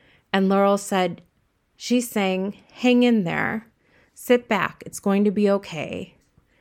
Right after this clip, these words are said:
And the tears fell down my face. What would future me be saying to me now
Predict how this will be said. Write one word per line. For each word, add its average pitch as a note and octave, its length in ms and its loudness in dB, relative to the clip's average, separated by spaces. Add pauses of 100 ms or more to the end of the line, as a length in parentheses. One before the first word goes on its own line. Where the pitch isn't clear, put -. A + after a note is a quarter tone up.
(380)
And G3 120 2
the F#3+ 60 2
tears G#3 520 -2
fell F3+ 240 0
down E3 280 -2
my D#3+ 160 -6
face. - 800 -10 (1900)
What A3 280 2
would E4+ 160 0
future A#3 440 0
me G3+ 260 4
be F#3 160 -2
saying F3+ 380 -4
to F#3 180 -8
me F3+ 160 -2
now D#3+ 500 -6